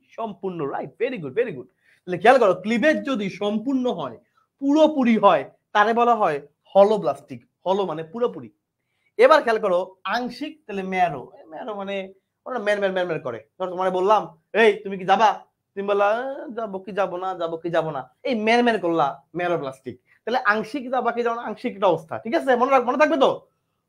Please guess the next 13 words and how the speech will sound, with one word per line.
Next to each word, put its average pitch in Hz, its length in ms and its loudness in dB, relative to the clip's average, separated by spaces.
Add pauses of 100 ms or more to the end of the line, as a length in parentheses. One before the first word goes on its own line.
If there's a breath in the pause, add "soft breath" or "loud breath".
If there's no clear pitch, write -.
(100)
হলোব্লাস্টিক 269 520 4
মানে 294 160 0
কি? 233 100 0
হুল, 220 260 4
সম্পূর্ণ, 262 420 0
পুরোটা, 302 420 -2 (640)
পুরোটা। 240 360 2 (520)
পরীক্ষা 214 240 0
আসছে 220 160 -2
সম্পূর্ণ 220 440 -2
ক্লিভেজকে 196 380 -6
কি 214 120 -8
বলে? 139 220 -2